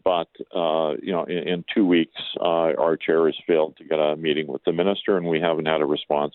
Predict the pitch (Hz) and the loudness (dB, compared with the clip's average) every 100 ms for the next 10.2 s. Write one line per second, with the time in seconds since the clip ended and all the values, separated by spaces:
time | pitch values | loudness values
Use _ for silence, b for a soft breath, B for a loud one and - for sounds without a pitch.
0 | - 80 76 - 85 80 71 71 - 85 | -6 -2 0 0 0 0 -4 -2 0 0
1 | - B B B B - 117 120 95 90 | 0 B B B B 2 4 4 2 2
2 | 95 92 92 - 90 82 82 80 80 - | 2 2 -2 -4 -2 0 0 -4 -8 -4
3 | 110 123 - - 87 87 - 87 82 - | 0 2 2 0 0 0 0 0 0 -6
4 | 87 85 76 80 82 78 90 117 117 - | -4 -2 0 0 0 2 4 4 0 -6
5 | - 82 78 78 76 - 85 82 - 82 | -2 0 2 0 -4 -2 -2 -2 -2 -2
6 | 76 - 87 87 80 78 - - 82 - | 0 2 4 4 4 0 -2 -2 -2 0
7 | 76 82 78 85 80 - 80 - 85 87 | 2 2 2 0 0 0 -2 0 2 2
8 | - 80 - 85 - 82 82 85 - B | 2 0 0 -2 0 0 2 2 -2 B
9 | B B 95 87 90 80 82 - - 85 | B B 0 4 4 4 2 0 -4 0
10 | 90 87 | 0 -2